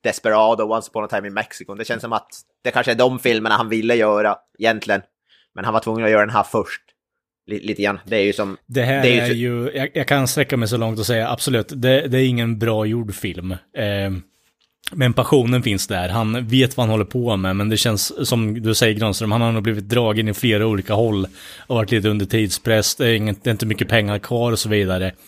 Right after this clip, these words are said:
Speaker 2: Så det blir kvalitetsdropp här och var. Men
Speaker 1: Mm.
Speaker 2: alltså, rakt igenom så, ehm, så blir det ju lite mer eller mindre att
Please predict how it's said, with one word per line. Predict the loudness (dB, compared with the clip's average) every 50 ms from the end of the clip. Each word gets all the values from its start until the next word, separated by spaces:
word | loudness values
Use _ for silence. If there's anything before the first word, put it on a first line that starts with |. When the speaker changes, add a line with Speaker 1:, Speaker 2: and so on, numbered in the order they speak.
| -20 -20 -20 -20 -14 _
Speaker 2:
Så | -6 -2 -2
det | 0 2
blir | 2 2 2 2 0 -2 -6 -12 -16 -18 -18 -18 -18 -16 -12 -10 -10 -8 -6
kvalitetsdropp | -2 0 2 2 2 2 2 2 2 2 0 0 2 2 0 0 -4 -8 -6 -2
här | 0 0 0 0
och | 0 2
var. | 2 4 4 2 2 -2 -4 -8 -12 -20 -20 -20 -20 -20 -8
Men | -2 0 2 2 2 0 0 -2
Speaker 1:
Mm. | -2 -2 -2
Speaker 2:
alltså, | -2 0 0 2 2 2 0 -2 -6 -10 -18 _ _
rakt | 2 2 2 2 2 0 0
igenom | 2 4 4 2 2 2 2 2 2 2
så, | 2 2 0 0 2 2 2 0 0 -2 -8 _ _ _ _ _ _ _ _ _ _ _ _ _ _ _ -12 -8 -6
ehm, | -4 -4 -2 -2 -2 -4 -4 -4 -6 -6 -8 -10 -12 -16 _ _ _ _ _ -20 _ -20 _ _ _ _ _ _ _ _ _ _ -20 -20 -20 -20 -20 -20 -20 -20 -20 _ _ _ -8
så | -4 -2 -2
blir | 0 2 2 4 4
det | 4 4
ju | 4 4
lite | 4 4 2 2 0 -2
mer | -2 -2 -2
eller | -2 -2 -4 -4
mindre | -4 -2 -2 -2 -2 -2
att | -4 -4 -4 -8